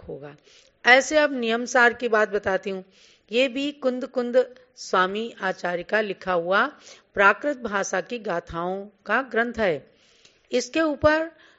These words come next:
आचार्य श्री पद्म प्रमलधारी देव ने संस्कृत टीका लिखी और उस संस्कृत टीका का हिंदी में अनुवाद ज्ञानमती माता जी ने किया। उन गाथाओं का भी पूरा पद्यानुवाद ज्ञानमती माता जी ने किया।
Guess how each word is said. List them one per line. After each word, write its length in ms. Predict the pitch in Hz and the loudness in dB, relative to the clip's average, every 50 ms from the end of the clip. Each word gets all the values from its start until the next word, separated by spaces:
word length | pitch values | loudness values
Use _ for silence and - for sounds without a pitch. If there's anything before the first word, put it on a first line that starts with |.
| _ _ - | _ _ 2
आचार्य 480 | - 220 240 247 240 294 294 311 320 277 | 4 6 6 6 4 4 2 2 2 -2
श्री 200 | - - 269 277 | -4 -6 -6 -6
पद्म 440 | - - 247 226 208 214 247 285 | 0 2 2 2 2 2 -2 -2
प्रमलधारी 1000 | 302 294 - - 254 254 262 254 233 226 214 202 185 170 190 208 214 240 220 165 - _ _ _ _ - _ _ _ _ | -2 -2 -2 2 2 2 2 2 2 0 0 0 0 0 2 2 2 0 -2 -6 -8 _ _ _ _ -20 _ _ _ _
देव 280 | 175 170 220 233 262 262 | 2 4 6 6 6 4
ने 260 | 240 220 214 233 262 | 0 -2 -2 -2 -4
संस्कृत 580 | 254 - - 214 190 180 - - - 220 214 - | -4 -4 -4 -4 -6 -6 -8 -8 -10 -10 -10 -10
टीका 280 | - 214 202 - 185 170 | -12 -10 -4 -2 0 0
लिखी 420 | 156 139 127 - - - 165 131 - _ _ _ _ _ _ _ - - - - _ _ - | 0 -2 -8 -16 -18 -18 -18 -20 -20 _ _ _ _ _ _ _ -20 -20 -20 -20 _ _ 6
और 220 | - 269 294 294 302 | 8 8 8 8 6
उस 180 | 311 311 - - | 2 -2 -2 0
संस्कृत 420 | 285 254 262 254 - - 311 247 - | 0 0 0 -2 -6 -8 -8 -8 -6
टीका 320 | 294 262 240 - 277 262 | -8 -4 2 4 6 6
का 160 | 262 285 285 269 | 6 4 2 2
हिंदी 420 | 240 220 226 220 220 220 262 269 | 2 0 -4 -6 -4 -4 -4 -4
में 140 | 269 262 262 | -2 0 0
अनुवाद 460 | 247 233 226 220 220 233 254 302 320 - - - - _ _ _ - | 0 2 4 4 6 6 6 4 2 -4 -16 -20 -20 _ _ _ 0
ज्ञानमती 520 | 196 214 214 226 240 240 226 214 208 - 220 | 4 6 8 8 6 4 -2 -4 -4 -4 -4
माता 320 | 220 214 185 175 - 175 | -2 -2 -2 -2 -2 -2
जी 140 | 160 147 160 | -4 -4 -4
ने 140 | 156 156 156 | -8 -10 -10
किया। 400 | 147 - 170 151 143 139 143 160 _ _ _ _ _ _ _ - - _ _ | -12 -12 -12 -10 -10 -12 -12 -16 _ _ _ _ _ _ _ -20 -20 _ _
उन 180 | - 269 277 269 | -2 -2 2 4
गाथाओं 580 | 233 247 226 233 233 - 226 262 277 294 294 285 | 6 8 8 8 6 2 2 4 4 4 4 4
का 200 | - 294 269 254 | 6 8 8 8
भी 160 | 240 285 277 | 6 2 -4
पूरा 320 | 226 269 247 254 262 269 | -2 0 2 4 4 4
पद्यानुवाद 840 | 262 269 254 233 202 190 233 247 262 254 254 254 262 262 277 302 269 - - - - _ _ - | 4 2 2 2 2 4 2 2 2 2 4 4 6 6 4 2 0 -6 -20 -20 -20 _ _ 2
ज्ञानमती 540 | 202 220 220 240 247 240 226 214 220 226 233 | 4 6 6 6 4 2 -4 -4 -4 -4 -2
माता 320 | 233 214 185 - 185 175 | -2 -2 0 0 0 0
जी 140 | 151 147 156 | 0 -2 -6
ने 140 | 151 156 147 | -8 -8 -10
किया। 340 | - - 160 156 151 147 | -10 -10 -12 -12 -12 -12